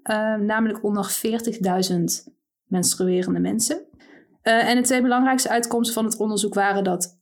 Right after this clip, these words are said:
vijfentachtig procent maandelijks last heeft van menstruatiepijn en dat ongeveer een derde aangeeft dat de pijn hun dagelijkse bezigheden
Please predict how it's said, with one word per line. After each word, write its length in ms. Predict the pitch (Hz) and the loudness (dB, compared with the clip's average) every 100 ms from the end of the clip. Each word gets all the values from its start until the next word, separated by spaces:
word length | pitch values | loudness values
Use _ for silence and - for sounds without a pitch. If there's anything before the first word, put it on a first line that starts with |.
| - | -8
vijfentachtig 760 | 180 170 202 294 269 220 - | -4 0 2 2 2 0 -4
procent 420 | 190 190 190 180 190 | -4 -2 0 -2 0
maandelijks 520 | 190 208 226 202 180 | 2 2 2 0 0
last 320 | 185 180 185 | 0 0 0
heeft 200 | 185 185 | -2 -2
van 100 | 185 | -2
menstruatiepijn 1000 | 185 180 - 208 226 247 240 247 311 - - _ _ - | -2 -2 -2 -2 -2 -2 0 0 0 -4 -16 _ _ -10
en 140 | - 214 | -4 -2
dat 160 | 196 | 0
ongeveer 420 | 226 233 214 - | 0 0 0 0
een 180 | 214 254 | 2 4
derde 260 | 240 220 226 | 4 2 0
aangeeft 580 | 208 214 208 196 196 196 | 0 -2 0 0 0 -2
dat 140 | 185 | -2
de 120 | 190 | -2
pijn 320 | - 190 202 190 | -2 0 2 2
hun 160 | 185 | 2
dagelijkse 600 | 185 196 196 202 196 190 | 0 -2 0 0 0 -2
bezigheden 960 | 180 190 190 - 185 185 175 190 - | 0 0 0 -2 -2 0 -2 -4 -8